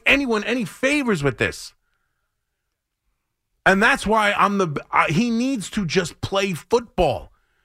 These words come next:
And this is why you, I, I understand it. You hold your nose and you do everything you can to get what you can out of this guy.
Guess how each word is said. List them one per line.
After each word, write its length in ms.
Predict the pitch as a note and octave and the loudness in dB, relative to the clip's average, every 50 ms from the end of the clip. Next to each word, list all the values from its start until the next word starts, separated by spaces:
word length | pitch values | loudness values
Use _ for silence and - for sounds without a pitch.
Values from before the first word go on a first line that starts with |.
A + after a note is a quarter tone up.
| _ _ _ _ _ _ _ _ _ _ _ | _ _ _ _ _ _ _ _ _ _ _
And 180 | - E3+ G3 A3+ | 2 2 2 2
this 140 | B3+ - - | 0 -2 -2
is 100 | A3 F#3 | -4 0
why 220 | F3 G3+ G#3+ A3 | 2 4 4 4
you, 240 | G#3 F#3+ F3 D#3+ E3+ | 2 0 0 -2 0
I, 180 | - D3 E3+ E3+ - | 2 2 2 4 4
I 160 | C3 E3 F3+ | 4 4 4
understand 500 | G3 A3+ A3+ G3 - - A3 A3+ A#3 F#3+ | 4 2 0 -2 0 0 0 0 0 -2
it. 40 | C#3+ | -4
You 120 | C#3 C#3 | -6 -6
hold 360 | A#2+ - - G#3 C4+ D4 A#3 | 0 2 2 2 2 0 -2
your 100 | G#3+ B3+ | -2 -2
nose 400 | A#3+ A3 G3 F3+ F3 E3+ E3+ D3 | 0 0 0 0 0 -2 -4 -4
and 180 | - D3 E3+ F3 | -6 -4 -4 -2
you 60 | F3 | -4
do 180 | D#3+ C#3+ F3 - | -4 -4 -2 0
everything 480 | E3 G#3 A3+ C4+ B3 A#3+ A#3 A3+ G#3+ | 0 0 0 -2 -6 -8 -6 -6 -6
you 120 | G#3 G#3 F3+ | -4 -4 -2
can 260 | - F#3+ F3+ F#3 F3+ | 0 2 2 2 0
to 80 | D3 E3 | -2 -2
get 300 | D#3 F3 E3+ D#3 - C3+ | 0 0 0 0 -2 -2
what 220 | D3 F#3+ G3+ - | -2 -2 -2 -2
you 100 | G3 G3+ | -6 -6
can 320 | D3+ - D3+ D#3+ E3 D#3+ D3+ | -2 0 2 2 4 4 2
out 140 | C#3+ C#3 C3+ | 2 2 0
of 80 | B2+ | -2
this 160 | C3+ C3 - | -4 -4 -2
guy. 320 | - B2 A2 F#2+ D2+ - | 0 2 2 2 2 -2